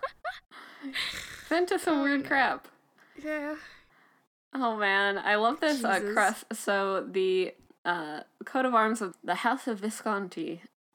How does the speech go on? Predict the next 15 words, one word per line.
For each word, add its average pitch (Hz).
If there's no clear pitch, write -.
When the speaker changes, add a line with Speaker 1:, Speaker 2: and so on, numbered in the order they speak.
Speaker 2:
I'm 185
probably 208
saying 208
that 190
very 214
wrong. 180
It's 190
an 175
Italian 185
noble 180
dynasty 180
of 165
the 175
noble 165
age, 165